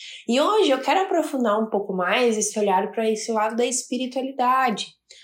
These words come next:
da limpeza e proteção energética. Talvez você já tenha ouvido falar,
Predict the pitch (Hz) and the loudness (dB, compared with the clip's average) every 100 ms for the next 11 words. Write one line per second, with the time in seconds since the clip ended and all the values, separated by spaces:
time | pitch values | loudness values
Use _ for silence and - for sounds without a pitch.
0 | _ 175 165 160 156 214 262 277 277 254 | _ -4 -2 -2 0 2 4 6 4 2
1 | 254 233 233 226 - 208 196 196 196 202 | -2 -2 -2 -2 0 0 0 0 -2 -2
2 | 190 127 - - - - _ - - _ | -4 -6 -6 -12 -12 -18 _ -20 -20 _
3 | _ 320 381 381 415 381 359 339 320 294 | _ 0 2 2 2 0 0 -2 -2 0
4 | 302 262 254 233 - 190 170 180 214 | -2 -2 -2 -2 -2 -2 0 0 -2